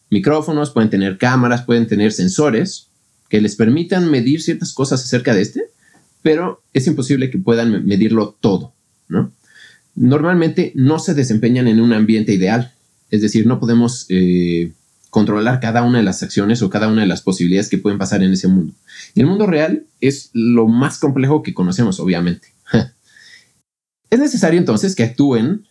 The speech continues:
estos agentes tomando en cuenta la incertidumbre, pues es imposible evitarla en situaciones reales, lo que implica que las simplificaciones que eran posibles durante,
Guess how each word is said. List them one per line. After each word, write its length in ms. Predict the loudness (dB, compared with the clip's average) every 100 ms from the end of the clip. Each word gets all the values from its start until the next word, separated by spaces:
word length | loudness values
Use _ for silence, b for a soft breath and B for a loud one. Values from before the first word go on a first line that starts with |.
| _
estos 300 | -4 -2 -4
agentes 400 | -2 -2 -2 -2
tomando 380 | 0 2 2 0
en 60 |
cuenta 360 | 0 -2 0 -2
la 160 | 0 -2
incertidumbre, 720 | 0 -2 0 0 0 0 -4 _ _ _ b b b b
pues 160 | -2 0
es 140 | 2
imposible 440 | 2 2 0 0
evitarla 460 | 2 0 0 0 0
en 60 | 0
situaciones 480 | -2 -2 0 2
reales, 440 | 2 0 -2 -8 -20 _
lo 160 | 0 2
que 80 |
implica 360 | 0 2 0 -2
que 120 | -2
las 200 | -2 -2
simplificaciones 1000 | 0 0 0 0 -2 -2 -2 0 0 -2
que 140 | -2 0
eran 160 | 0
posibles 580 | 0 0 0 0 -2 -8 -2
durante, 640 | 0 2 -2 -2 -4 -4